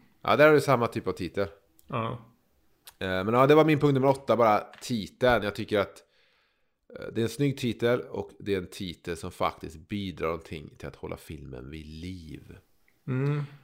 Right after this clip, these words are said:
Speaker 2: Ja, men jag tycker det coola är det, det, just att den är så jävla beskrivande. Den, den säger precis vad som ska hända. Det är någonting lite så här autistiskt med det som jag kan tycka är charmigt.
Speaker 1: <laughs>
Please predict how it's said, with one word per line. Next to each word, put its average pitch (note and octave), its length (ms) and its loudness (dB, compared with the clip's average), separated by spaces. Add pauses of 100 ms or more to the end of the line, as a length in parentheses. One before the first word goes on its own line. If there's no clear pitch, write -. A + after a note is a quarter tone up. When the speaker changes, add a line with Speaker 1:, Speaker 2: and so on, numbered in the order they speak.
(720)
Speaker 2:
Ja, D3+ 100 4
men E3+ 60 4
jag F#3 120 4
tycker G3+ 160 2
det C#3+ 60 4
coola C3+ 360 4
är A#2 120 2
det, C3+ 140 0
det, C#3 300 -4
just C#3 220 0
att - 60 -6
den A#2+ 120 0
är A2+ 40 -2
så B2+ 120 -4
jävla A2+ 200 -2
beskrivande. A2+ 720 -4 (1800)
Den, C#3+ 280 -6
den B2+ 200 0
säger B2+ 300 0
precis - 760 -6 (380)
vad A2+ 280 -6
som A2+ 140 -10
ska - 180 -6
hända. A2+ 380 -8 (640)
Det C#3 60 -2
är C#3 40 2
någonting C3+ 240 0
lite A#2 180 -2
så A#2 60 0
här A2+ 140 4
autistiskt - 720 -2
med - 100 -4
det - 120 0
som - 140 -8
jag - 100 -10
kan - 100 -10
tycka - 260 -6
är - 60 -4
charmigt. - 480 -2 (480)
Speaker 1:
<laughs> - 640 -10